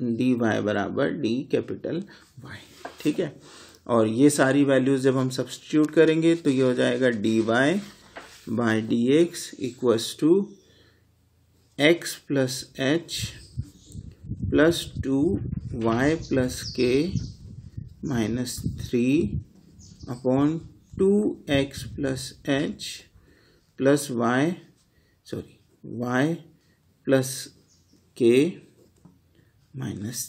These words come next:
three, ठीक है, बराबर X plus टू वाई plus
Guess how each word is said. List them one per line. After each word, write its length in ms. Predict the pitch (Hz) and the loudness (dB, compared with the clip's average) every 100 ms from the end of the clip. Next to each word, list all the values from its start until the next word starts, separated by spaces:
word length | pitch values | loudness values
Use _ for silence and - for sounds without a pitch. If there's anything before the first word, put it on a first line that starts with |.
| - | -14
three, 240 | - - - - - - _ | -16 -16 -14 -20 -20 -20 _
ठीक 200 | 151 160 | -4 -2
है, 100 | 113 - - _ | -6 -6 -20 _
बराबर 560 | - 120 127 135 180 196 - - - - | 2 4 6 6 4 2 -12 -20 -14 0
X 260 | 156 165 - - | 0 0 -8 0
plus 340 | 147 143 - - - | 2 2 0 -8 -4
टू 120 | 123 120 | -2 2
वाई 300 | 131 151 196 202 - _ _ _ _ _ _ _ _ _ _ _ | 4 4 2 -2 -16 _ _ _ _ _ _ _ _ _ _ _
plus 300 | 139 165 196 | 6 6 6